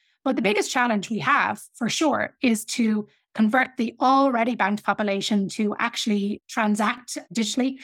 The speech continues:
and, you know, to include those people who are, who are excluded today. And, you know, I think that will be really game changing. And I think we're beginning to see that shift. You know, as I said, it, the, the,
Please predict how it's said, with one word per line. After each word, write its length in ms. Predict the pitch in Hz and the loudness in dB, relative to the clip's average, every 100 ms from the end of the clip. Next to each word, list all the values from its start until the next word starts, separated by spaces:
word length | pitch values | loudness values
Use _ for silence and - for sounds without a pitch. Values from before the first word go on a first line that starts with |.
| - _ - | -20 _ -2
and, 460 | 220 214 214 208 214 | 0 2 2 2 2
you 80 | |
know, 280 | 208 196 196 - | 2 2 -2 -2
to 120 | 240 | 2
include 360 | 214 247 233 220 | 2 2 0 2
those 240 | 214 208 | 2 2
people 280 | 214 208 196 | 0 0 0
who 160 | 202 | 0
are, 340 | 208 202 196 196 - - _ - | 0 0 0 -4 -10 -20 _ -2
who 80 | 214 | 0
are 80 | |
excluded 540 | 208 - 226 214 208 196 - - | 0 -2 0 2 0 -2 -8 -8
today. 420 | 190 196 190 190 _ _ _ - | -4 -2 -2 -6 _ _ _ -4
And, 240 | 240 208 233 | 0 0 0
you 100 | 247 | 2
know, 140 | 208 | 4
I 100 | 202 | 2
think 180 | 202 220 | 2 0
that 180 | 220 - _ _ 277 | 0 0 _ _ -2
will 160 | 220 | 0
be 180 | 214 208 | 0 0
really 260 | 202 202 208 | 0 -2 0
game 240 | 220 226 | 2 2
changing. 420 | 226 240 269 285 _ _ - | 2 2 2 -2 _ _ -2
And 100 | 262 | 2
I 20 | |
think 200 | 311 320 | 4 4
we're 100 | 294 269 | 2 0
beginning 300 | 285 269 277 | 0 2 2
to 80 | 269 | 0
see 120 | 247 | 0
that 180 | 226 208 | 0 -2
shift. 380 | - 185 - - _ _ | -2 -4 -6 -20 _ _
You 80 | 226 | 2
know, 260 | 214 208 214 | 4 4 4
as 140 | 226 | 2
I 60 | 220 | 0
said, 320 | - 208 208 | 0 0 0
it, 260 | - 254 196 | -2 -2 0
the, 120 | 226 | -2
the, 200 | 214 214 | 0 -2